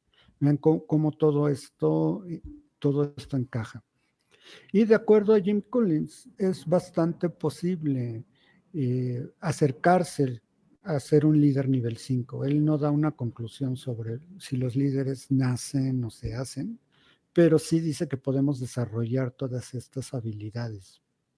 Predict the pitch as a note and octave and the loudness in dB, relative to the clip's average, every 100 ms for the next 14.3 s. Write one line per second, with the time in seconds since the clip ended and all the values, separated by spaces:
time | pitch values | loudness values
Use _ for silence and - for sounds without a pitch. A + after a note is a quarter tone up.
0 | _ _ _ - D3 - B2 A2+ A2 _ | _ _ _ -2 -2 0 -2 -2 -6 _
1 | C#3+ F#3 A#2+ A2+ A2+ C#3+ C3+ D#3+ C#3 D3 | -6 -4 -2 -4 -4 -4 -2 -4 -2 -2
2 | C#3+ D3+ C#3+ D3 C#3+ C#3 B2 - B2+ C#3 | 0 -2 -2 -6 -6 -2 -2 -2 -2 -2
3 | A#2+ D3 F3 - - - - - C#3+ C#3 | -6 -8 -10 -12 -12 -16 -8 2 4 4
4 | D3+ B2+ - B2 A#2+ - - B2 G#2+ G#2 | 2 0 0 -2 -4 -6 0 0 -2 -2
5 | C3+ B2+ C#3+ - B2 C3 E3 D#3 B2+ A2 | -2 0 -4 -2 -2 -2 -2 -4 -4 -6
6 | - A2+ G#2+ G#2+ G#2+ G#2 G2 G2+ - _ | -8 -10 -8 -8 -8 -8 -12 -20 -20 _
7 | _ _ _ _ _ _ _ - D#3+ B2+ | _ _ _ _ _ _ _ -4 0 2
8 | C3+ C3+ D3 C#3 E3 - A#2+ B2 B2 - | 2 4 2 2 -4 -2 -2 -2 -4 -8
9 | - A2+ B2 B2+ A2 - B2+ E3 F3 A#2 | -8 -6 -4 -4 -6 -6 -4 0 0 -2
10 | - - - - - - A#2+ C3+ C3 C3 | -6 -16 -20 -20 -10 -4 4 4 4 2
11 | - B2 A#2+ A#2+ A2 A2 A2 G2 G2 G2 | 4 4 6 2 0 -10 -10 -8 -8 -10
12 | G#2 C3+ _ _ _ _ _ _ - B2 | -12 -14 _ _ _ _ _ _ -2 2
13 | C3 B2 D3+ F3 - - A#2 A2 G#2 G2 | 4 2 0 -2 -4 -4 -2 -2 -4 -8
14 | - G#2 G3 | -10 -10 -12